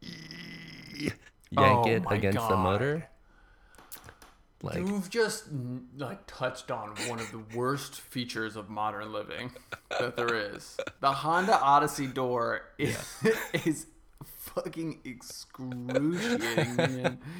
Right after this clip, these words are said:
Speaker 2: It's awful. I don't, like, who asked for this?
Speaker 1: Right, right. I just wanna
Speaker 2: I
Speaker 1: slam it, like, open,
Speaker 2: I just wanna
Speaker 1: close.
Speaker 2: slam it.
Speaker 1: Yeah.
Speaker 2: Is there a, do you think on Honda Odyssey and or the Dodge, whatever the Dodge version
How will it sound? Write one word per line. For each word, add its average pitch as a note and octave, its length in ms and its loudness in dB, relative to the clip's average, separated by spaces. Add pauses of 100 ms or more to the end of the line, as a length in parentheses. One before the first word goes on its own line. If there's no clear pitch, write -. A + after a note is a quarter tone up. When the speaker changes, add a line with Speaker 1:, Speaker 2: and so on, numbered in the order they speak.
(640)
Speaker 2:
It's D#3+ 260 0 (460)
awful. A3 300 8 (100)
I G3 80 2
don't, C4+ 220 0
like, G3+ 140 -2
who G#3+ 880 2 (100)
asked G3+ 400 2
for G#2 100 -6
this? - 400 -10
Speaker 1:
Right, C3+ 440 4 (260)
right. C3 300 6 (640)
I A2+ 80 4
just D#3+ 220 2
wanna F#3 120 6
Speaker 2:
I - 20 4
Speaker 1:
slam F#3+ 540 2
it, - 220 -2
like, A2 220 4 (180)
open, G#3 260 6
Speaker 2:
I A3+ 60 6
just A3 160 0
wanna D#3+ 180 2
Speaker 1:
close. D#3 180 6
Speaker 2:
slam B2+ 280 0
it. G2+ 180 -4 (200)
Speaker 1:
Yeah. G#2 280 -2
Speaker 2:
Is E3 280 0
there A#3 380 6
a, E3 60 -2
do D#3 120 -4
you F#3 80 -2
think A3 260 -4
on F3+ 160 0
Honda D3+ 320 0
Odyssey C3+ 720 0
and C3 220 -4
or B2+ 160 0
the A#2+ 100 -4
Dodge, A#2 800 0
whatever B2+ 280 -4
the A2+ 100 -6
Dodge G2+ 340 -6
version A#2 340 -4